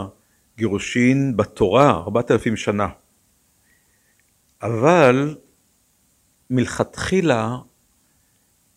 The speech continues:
צריך להתכוונן לכך שזהו. אצל הנוכרים אומרים, "עד שהמוות יפריד בינינו".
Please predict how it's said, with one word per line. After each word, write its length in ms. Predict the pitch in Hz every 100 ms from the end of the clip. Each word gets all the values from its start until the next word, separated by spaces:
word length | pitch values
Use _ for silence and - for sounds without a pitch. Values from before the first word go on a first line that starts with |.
| _ _ _
צריך 220 | - 127
להתכוונן 580 | 151 - - 117 113 147
לכך 680 | 131 - 98 92 - - - _ _ _ _ _ _ _ _ _ _ _
שזהו. 640 | - 110 95 147 131 76 - _ _ _ _ _ -
אצל 300 | 107 - 113 110
הנוכרים 1300 | 107 104 101 101 - _ _ - 123 107 - 139 143
אומרים, 680 | 117 104 135 156 170 180 185 _ _ _ _
"עד 160 | 120 131
שהמוות 480 | 131 113 117 131 117
יפריד 360 | 107 117 110
בינינו". 420 | 101 92 87 82